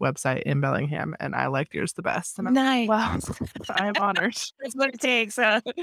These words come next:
Speaker 2: I'm a
Speaker 1: felt that
Speaker 2: little bit
Speaker 1: myself, so.
Speaker 2: <laughs> I'm a little bit similar. Like, when people came in and they were like, "Yeah, I found your website." And I'm usually like, "Mm, I don't know how that happened."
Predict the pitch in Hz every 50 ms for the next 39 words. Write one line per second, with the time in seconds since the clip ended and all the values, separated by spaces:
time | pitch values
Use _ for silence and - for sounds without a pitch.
0 | - _ _ _ - 233 311 339 381 381 349 349 339 330 220 277 247 - - 190
1 | 214 254 - _ _ _ - - - 120 247 294 214 - 123 - - - _ _
2 | _ _ _ - 508 539 508 - - 277 294 311 320 339 339 330 302 320 269 -
3 | - - 247 233 247 247 247 240 208 208 196 196 214 - 214 220 226 - 254 226
4 | - 240 240 - - 233 214 214 214 214 226 220 220 214 214 208 208 196 - _
5 | _ _ _ _ _ - 330 392 440 381 285 247 - - 302 320 285 285 269 294
6 | 359 370 - - 277 220 202 190 208 202 226 233 233 214 220 220 214 180 185 -
7 | _ _ - 240 277 294 311 330 349 381 415 453 427 453 427 415 440 440 427 415
8 | 403 415 466 453 - 339 269 247 247 269 277 277 - -